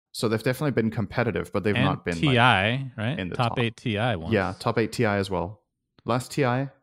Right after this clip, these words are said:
Speaker 1: uh, what was, what were they called? The team with H F N and, uh,
Speaker 2: Was it
Speaker 1: no,
Speaker 2: Infamous?
Speaker 1: Hector. Hector. Was it
Speaker 2: It,
Speaker 1: Infamous?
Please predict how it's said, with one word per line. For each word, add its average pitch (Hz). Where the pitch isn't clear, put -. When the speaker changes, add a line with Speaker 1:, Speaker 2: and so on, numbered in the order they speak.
Speaker 1:
uh, 98
what 107
was, 104
what 110
were 107
they 98
called? 98
The 104
team 101
with 90
H 107
F 98
N 101
and, 95
uh, 95
Speaker 2:
Was 98
it 101
Speaker 1:
no, 117
Speaker 2:
Infamous? 120
Speaker 1:
Hector. 95
Hector. -
Was 147
it 170
Speaker 2:
It, -
Speaker 1:
Infamous? 185